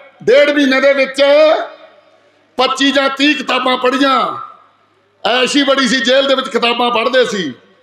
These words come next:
ਪਰ ਉਹ ਕਮਲਾ ਹੋਇਆ ਸੀ ਮੇਰੇ ਨਾਲ ਦੀ, ਮੇਰੇ ਨਾਲ ਜਿਹੜੇ ਉਲਟੀ ਸਾਂਝੀ ਸੀ ਥਾਣੇਦਾਰ ਦੀ, ਉਹ ਕਮਲਾ ਹੋਇਆ ਸਿਰਫ ਪੰਜ ਹਜ਼ਾਰ ਰੁਪਇਆ ਰਿਸ਼ਵਤ ਲੈ ਕੇ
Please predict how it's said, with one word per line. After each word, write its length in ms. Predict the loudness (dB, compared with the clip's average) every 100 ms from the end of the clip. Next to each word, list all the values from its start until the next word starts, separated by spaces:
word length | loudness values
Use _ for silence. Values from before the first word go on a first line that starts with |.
| _ _ _ _ -4
ਪਰ 180 | 0
ਉਹ 120 | 2 0
ਕਮਲਾ 420 | -2 0 2 2
ਹੋਇਆ 260 | 4 2
ਸੀ 140 | 0 0
ਮੇਰੇ 260 | 2 2
ਨਾਲ 300 | 0 0 -2
ਦੀ, 220 | 0 -2 -2
ਮੇਰੇ 280 | 0 2
ਨਾਲ 280 | 2 0 0
ਜਿਹੜੇ 240 | 0 0 2
ਉਲਟੀ 320 | 0 -2 -4
ਸਾਂਝੀ 360 | -2 -2 -2
ਸੀ 80 | -2
ਥਾਣੇਦਾਰ 520 | -2 -2 0 2 0
ਦੀ, 280 | 0 -4 -6 -12 _ _ _ _ _ 4
ਉਹ 140 | 4
ਕਮਲਾ 440 | 4 0 2 4
ਹੋਇਆ 560 | 4 4 4 4 4 2 -2 -12 -20 -6
ਸਿਰਫ 220 | 2 4
ਪੰਜ 440 | 4 -2 0 0 2
ਹਜ਼ਾਰ 320 | 2 4 2
ਰੁਪਇਆ 340 | 0 0 0 2
ਰਿਸ਼ਵਤ 360 | 0 -2 -2
ਲੈ 200 | 0 0
ਕੇ 420 | 0 4 4 4